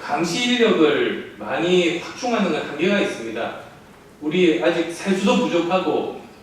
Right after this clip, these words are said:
그리고 아무리 감시 인력을 두 배로 늘려도 워낙에 그런 그 일을 하는 사람들은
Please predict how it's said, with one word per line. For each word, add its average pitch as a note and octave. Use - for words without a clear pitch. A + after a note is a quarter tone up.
그리고 F3+
아무리 A3
감시 E3+
인력을 D#3
두 D3+
배로 F3+
늘려도 D#3+
워낙에 G3
그런 F3+
그 A#2+
일을 E3+
하는 F3+
사람들은 C#3+